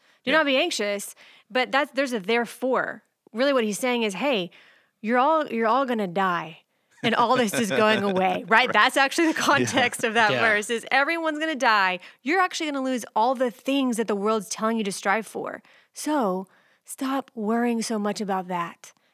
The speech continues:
Speaker 1: Instead, seek me.
Speaker 2: Yep.
Speaker 1: Seek what is in the heavenly realm, which is goodness and kindness and peace and all these. That's what I'm offering you. But don't be anxious about all that. I know you need to eat. Everyone needs to eat.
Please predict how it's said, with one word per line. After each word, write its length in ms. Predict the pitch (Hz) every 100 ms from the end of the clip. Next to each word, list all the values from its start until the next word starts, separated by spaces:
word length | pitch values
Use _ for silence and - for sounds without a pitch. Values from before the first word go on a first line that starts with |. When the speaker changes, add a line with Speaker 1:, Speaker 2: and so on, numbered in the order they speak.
| -
Speaker 1:
Instead, 600 | 220 - 294 277 226 214 _ _ _
seek 300 | - 269 254
me. 400 | 196 240 170 170 _ _ _ -
Speaker 2:
Yep. 60 | -
Speaker 1:
Seek 260 | 254 233
what 240 | 226 233 233
is 220 | 240 202
in 120 | 233
the 60 | 208
heavenly 360 | 185 220 220 202
realm, 280 | 190 220 180
which 140 | 180
is 80 | 190
goodness 400 | - 226 220 214
and 120 | 196 -
kindness 600 | - 214 240 220 185 -
and 180 | 208 -
peace 300 | - 233 202
and 80 |
all 80 | 202
these. 160 | 202 190
That's 340 | - 226 262 220
what 340 | 214 214 - -
I'm 320 | 196 226 220
offering 460 | - 208 202 190 180
you. 320 | 175 - - - _ _ _ _ _
But 140 | - 220
don't 180 | 302 285
be 100 | 262
anxious 280 | 269 254 220
about 120 | 226
all 40 | 208
that. 220 | 226 214 -
I 160 | 247
know 180 | 254 254
you 140 | 254
need 140 | 240 233
to 120 | -
eat. 240 | 240 226 -
Everyone 420 | - 226 240 247
needs 160 | 233 214
to 140 | -
eat. 260 | 240 214 -